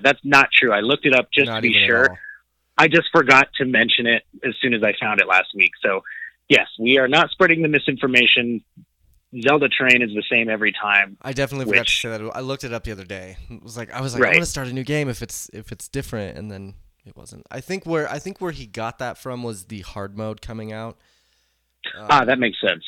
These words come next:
Speaker 2: when the D L C for that, I think the hard mode, when you download it, will change some of the environment. It's not gonna change, like, the entire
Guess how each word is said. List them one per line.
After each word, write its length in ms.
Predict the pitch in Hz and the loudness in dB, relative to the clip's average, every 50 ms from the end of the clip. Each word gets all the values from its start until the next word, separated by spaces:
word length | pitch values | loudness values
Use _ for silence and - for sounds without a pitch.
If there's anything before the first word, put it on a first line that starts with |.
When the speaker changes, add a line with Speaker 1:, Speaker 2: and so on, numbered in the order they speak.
| - - 117 | -18 -16 -14
Speaker 2:
when 380 | 117 127 123 123 127 127 131 | -10 -10 -10 -10 -12 -14 -12
the 80 | 127 135 | -14 -12
D 180 | 120 135 143 | -10 -8 -8
L 120 | 147 131 120 | -8 -8 -8
C 320 | - - - 123 120 120 | -10 -10 -10 -10 -12 -14
for 180 | 123 - 131 123 | -14 -12 -12 -10
that, 300 | 120 120 120 120 117 - - | -8 -8 -8 -8 -10 -12 -14
I 120 | - 110 | -14 -14
think 360 | 101 - - - 147 147 139 - | -14 -14 -12 -12 -12 -12 -10 -12
the 100 | 127 110 | -12 -10
hard 300 | 110 127 123 123 120 120 | -8 -8 -8 -8 -8 -8
mode, 280 | 127 123 120 120 117 | -8 -8 -8 -8 -10
when 180 | 113 110 113 113 | -10 -12 -10 -10
you 100 | 113 113 | -10 -10
download 420 | 104 113 113 113 110 110 110 110 | -10 -10 -10 -8 -8 -8 -8 -8
it, 120 | 110 110 95 | -8 -10 -10
will 440 | 98 104 104 98 98 98 98 95 - - | -10 -12 -10 -10 -10 -12 -12 -14 -14 -12
change 540 | - - - 107 104 101 101 98 95 92 - | -12 -10 -10 -10 -10 -12 -12 -12 -12 -10 -8
some 640 | - - - - - - 131 127 127 127 123 120 113 | -8 -8 -8 -8 -8 -8 -6 -6 -4 -6 -6 -6 -8
of 140 | 110 98 | -10 -12
the 100 | 95 104 104 | -14 -14 -14
environment. 480 | 98 90 95 92 85 82 87 92 92 | -14 -12 -12 -12 -12 -12 -16 -18 -18
It's 140 | 98 113 110 | -18 -18 -14
not 160 | 131 151 160 | -12 -12 -10
gonna 140 | - 165 151 | -10 -10 -10
change, 280 | 127 - 143 131 123 117 | -10 -10 -12 -12 -10 -10
like, 140 | 113 110 92 | -12 -14 -14
the 100 | - 104 | -16 -18
entire 340 | 98 90 - 98 110 104 95 | -18 -18 -16 -14 -12 -12 -12